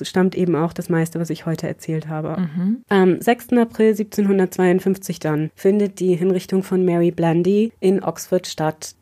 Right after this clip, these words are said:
Speaker 1: Jetzt gehört der Fall Mary Blandy auch noch zu einer anderen Kategorie der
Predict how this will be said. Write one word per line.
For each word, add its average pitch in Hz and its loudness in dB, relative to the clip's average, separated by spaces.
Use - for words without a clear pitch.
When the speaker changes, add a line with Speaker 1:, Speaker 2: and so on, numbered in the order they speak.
Speaker 1:
Jetzt 208 -6
gehört 226 -2
der 233 0
Fall 196 0
Mary 190 4
Blandy 196 2
auch 202 2
noch 196 -2
zu - -2
einer 214 4
anderen 247 4
Kategorie 190 0
der 170 0